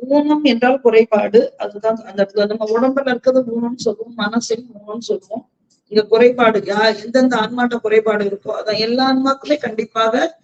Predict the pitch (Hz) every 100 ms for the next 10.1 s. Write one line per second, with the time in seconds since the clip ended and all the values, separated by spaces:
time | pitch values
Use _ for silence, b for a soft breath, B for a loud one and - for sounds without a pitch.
0 | b b _ - 220 233 233 220 233 226
1 | 208 208 226 202 214 - 226 - 226 226
2 | - 190 226 208 - _ _ _ _ _
3 | _ _ _ _ _ _ _ _ _ _
4 | 190 214 254 262 220 220 240 220 214 262
5 | 285 285 247 226 214 202 208 240 233 226
6 | 226 - 214 226 269 214 208 247 302 311
7 | - 285 254 - 214 220 220 240 220 202
8 | 196 - 220 269 285 277 277 233 226 240
9 | 269 233 208 240 233 226 226 214 - 262
10 | 311